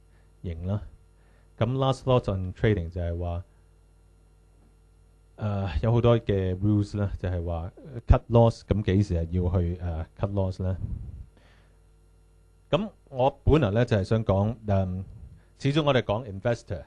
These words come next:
就係話投資者，噉但係呢，我發覺呢度有好多呢，就係呢，操盤人變咗都係 trader，噉或者係投機者。噉我只係想講一樣嘢就話，to be successful as, as an investor，you must have a lifetime pursuit。你係一個成世嘅一個 discipline。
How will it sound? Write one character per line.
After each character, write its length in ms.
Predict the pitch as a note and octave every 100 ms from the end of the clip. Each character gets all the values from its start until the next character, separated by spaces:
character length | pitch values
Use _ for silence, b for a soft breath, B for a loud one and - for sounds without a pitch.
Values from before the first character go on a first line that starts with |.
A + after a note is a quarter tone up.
| - -
就 120 | F#2+
係 40 |
話 80 | F#2
投 180 | - E2+
資 180 | A2 F#2+
者， 120 | F#2
噉 180 | G#2 A2+
但 140 | F#2+
係 40 | G2+
呢， 120 | G#2+ b b b
我 80 | B2+
發 100 | C3
覺 60 |
呢 60 | C3 B2+
度 60 |
有 120 | G#2+
好 120 | G2+ G2+
多 120 | A2
呢， 100 | A2
就 140 | G2
係 20 |
呢， 120 | F2+ G#2
操 200 | - G#2
盤 160 | A2
人 100 | F2
變 140 | E2+ F#2
咗 100 | G2
都 100 | G2
係 160 | E2+
trader， 480 | E2 A#2+ A2 G2+ D2+ - b b b
噉 120 | A#2
或 100 | G2
者 140 | G2+
係 60 | G2
投 220 | E2+ E2 E2+
機 180 | G#2+
者。 200 | G2 F#2
噉 260 | F#2 F#2 G#2+ G#2+
我 180 | G#2+ A2+
只 160 | -
係 100 | A2+
想 220 | F#2+ G#2
講 180 | G2+ F#2+
一 80 | G#2+
樣 60 | F#2+
嘢 160 | F#2
就 120 | F#2 F2+
話， 160 | F2 - b b b b
to 100 | - A2
be 220 | G#2 G#2+
successful 500 | G#2 G#2 - B2+ A#2+
as, 200 | G2 G#2+
as 120 | - G#2
an 280 | G2+ F#2+
investor，you 460 | F#2+ A2+ - E2+ G2
must 280 | G2+ B2 -
have 160 | -
a 40 | G2
lifetime 560 | G2 G#2 G#2 - G#2
pursuit。 400 | G#2 F2 - F#2+ - _ -
你 80 | G2
係 220 | G2 G2
一 40 |
個 140 | A2 G2+
成 380 | - F2 D#2+ E2+
世 100 | G2
嘅 360 | F#2+ F#2 F#2
一 100 | F#2
個 100 | G#2
discipline。 520 | F#2 G#2+ - A#2 A2+